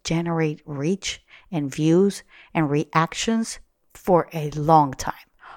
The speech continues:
Podcasts. You can have podcast episodes and people can actually, you know, listen to those podcasts, that they catch you and they found you and you can still get downloads and listens.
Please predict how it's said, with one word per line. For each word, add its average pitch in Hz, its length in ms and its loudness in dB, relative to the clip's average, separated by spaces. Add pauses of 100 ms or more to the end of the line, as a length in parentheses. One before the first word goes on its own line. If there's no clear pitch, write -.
(180)
Podcasts. - 920 0 (480)
You 170 120 2
can 214 140 0
have 160 340 -2 (340)
podcast - 640 0
episodes 220 580 -2 (100)
and 160 180 0
people - 300 0
can - 300 -4
actually, 175 640 0 (600)
you 190 120 -2
know, 165 160 4
listen 175 540 -2
to 165 160 2
those 151 240 0
podcasts, 139 520 -2
that 139 140 -4
they 139 100 -4
catch - 540 0
you 175 120 2
and 160 140 2
they 131 120 0
found 170 560 2
you 165 260 0
and 160 220 -4 (140)
you 170 140 -8
can 170 280 -8
still - 500 2
get - 340 -6
downloads 147 760 -4 (260)
and 156 240 -6
listens. - 600 -4